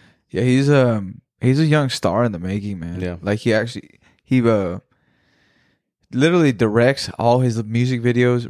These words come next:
Speaker 1: writes all his music, has a
Speaker 2: Mm.
Speaker 1: vision for what he's doing. His
Speaker 2: Yep.
Speaker 1: clo-, clothing brand is called Slum Sons,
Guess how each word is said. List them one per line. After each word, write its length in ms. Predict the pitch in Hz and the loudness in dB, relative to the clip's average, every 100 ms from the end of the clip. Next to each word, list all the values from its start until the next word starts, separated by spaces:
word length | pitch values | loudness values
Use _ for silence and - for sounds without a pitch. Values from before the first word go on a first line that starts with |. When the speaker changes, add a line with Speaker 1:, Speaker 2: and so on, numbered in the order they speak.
| - | -6
Speaker 1:
writes 280 | 113 113 117 | 0 2 2
all 120 | 117 | 0
his 180 | 117 110 | 0 -4
music, 600 | 107 113 113 110 110 - - | -2 0 0 0 -2 -6 -6
has 260 | 117 123 | -2 -2
a 40 | 110 | -2
Speaker 2:
Mm. 40 | |
Speaker 1:
vision 300 | 104 113 113 | -2 -2 -2
for 120 | 113 | -2
what 120 | 110 | -2
he's 160 | 110 101 | -2 -4
doing. 460 | - 104 107 101 104 | -4 -4 -2 -4 -6
His 180 | 110 | -6
Speaker 2:
Yep. 100 | 92 | -2
Speaker 1:
clo-, 180 | 110 123 | 0 0
clothing 500 | 123 - 127 123 120 | -2 -2 0 0 0
brand 240 | 113 117 117 | 0 2 2
is 60 | 113 | 0
called 240 | 113 101 | -2 -2
Slum 280 | - 117 117 | -2 0 0
Sons, 480 | - 120 120 120 | 0 0 -2 -8